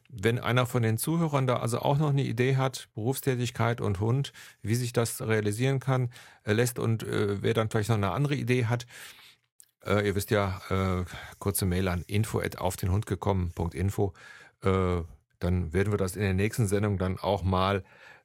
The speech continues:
ähm, weiter, äh, äh, geben. Ist mit Sicherheit nicht so verkehrt, wenn man dann einfach mal, äh, eine, vielleicht eine andere Alternative noch hat. So, und dann kommen wir noch mal zu der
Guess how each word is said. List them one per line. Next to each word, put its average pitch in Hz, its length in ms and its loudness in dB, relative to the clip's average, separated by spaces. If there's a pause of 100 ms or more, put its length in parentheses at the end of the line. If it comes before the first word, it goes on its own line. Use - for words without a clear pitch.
ähm, 92 500 2
weiter, 101 680 2 (560)
äh, 101 840 2
äh, 101 40 0
geben. 101 380 0 (300)
Ist - 160 -6
mit 95 140 0
Sicherheit 87 340 -2
nicht - 300 -6
so - 180 -6
verkehrt, 85 480 -4
wenn 85 120 -4
man 80 120 -2
dann 78 120 -4
einfach 82 340 -8
mal, 85 320 -2 (600)
äh, - 120 -6
eine, 90 540 -2
vielleicht 113 200 2
eine 120 120 2
andere 107 240 2
Alternative 110 560 2
noch 85 180 -2
hat. - 260 -14 (280)
So, 92 420 -4 (420)
und 90 160 -6
dann 98 360 -2
kommen 110 180 -2
wir 107 60 2
noch 98 140 2
mal 98 160 2
zu - 120 -4
der 92 260 2